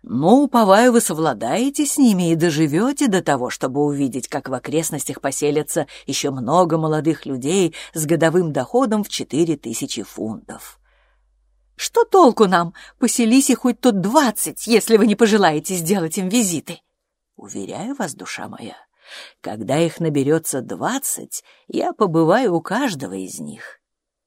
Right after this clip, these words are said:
Натура мистера Беннета слагалась из стольких противоречивых качеств, таких как саркастический ум, сдержанность и чудаковатость, что двадцати трех лет жизни с ним оказалось мало,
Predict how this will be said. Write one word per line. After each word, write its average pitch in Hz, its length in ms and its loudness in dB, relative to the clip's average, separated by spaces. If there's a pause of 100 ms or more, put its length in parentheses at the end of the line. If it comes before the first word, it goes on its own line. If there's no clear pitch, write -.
(640)
Натура 185 520 -4
мистера 170 460 -4
Беннета 160 600 -8 (380)
слагалась 185 720 -2
из 190 100 -2
стольких 196 460 -4
противоречивых 165 840 -4
качеств, - 640 -8 (340)
таких 156 360 -8
как - 180 -8
саркастический 139 880 -8
ум, 190 460 0 (220)
сдержанность 170 920 -4
и - 140 -6
чудаковатость, 143 1000 -6 (300)
что - 240 -6
двадцати 240 540 -2
трех 254 260 2
лет 220 220 2
жизни 185 420 0
с - 140 -6
ним 147 240 -6 (240)
оказалось 175 640 0
мало, 208 420 0